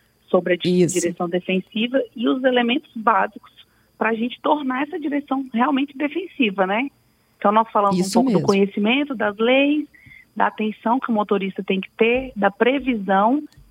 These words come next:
Speaker 1: que ele tem que ter também, né? Preparar-se para as eventualidades. A gente falou da habilidade, e dentro da habilidade de alguns vícios que os motoristas possuem, né, que são chamados de automatismos incorretos.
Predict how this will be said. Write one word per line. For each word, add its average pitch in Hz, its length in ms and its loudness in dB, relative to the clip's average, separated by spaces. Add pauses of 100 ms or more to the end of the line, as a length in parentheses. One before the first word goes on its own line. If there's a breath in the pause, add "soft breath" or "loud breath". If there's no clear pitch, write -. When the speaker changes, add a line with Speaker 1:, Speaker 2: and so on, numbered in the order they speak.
(280)
Speaker 1:
que - 80 -4
ele 185 140 -2
tem 185 220 -8
que - 100 -14
ter 180 180 0
também, 190 400 0
né? 233 260 0 (480)
Preparar-se 196 720 -2
para 190 140 0
as 185 80 -8
eventualidades. 190 1000 -4 (880 soft breath)
A 190 60 -2
gente 196 160 -2
falou 185 240 -6
da 180 100 0
habilidade, 180 720 -2
e - 20 -8
dentro 214 300 -4
da 220 80 -2
habilidade 180 680 -2
de 185 160 -2
alguns 196 400 2 (120)
vícios 233 500 -4
que 202 60 -10
os 190 120 -14
motoristas 180 560 -6 (200)
possuem, 190 560 -2
né, 208 120 0
que - 140 -20
são 185 220 -4
chamados 170 480 -4
de 175 80 0
automatismos 190 840 0
incorretos. 202 560 0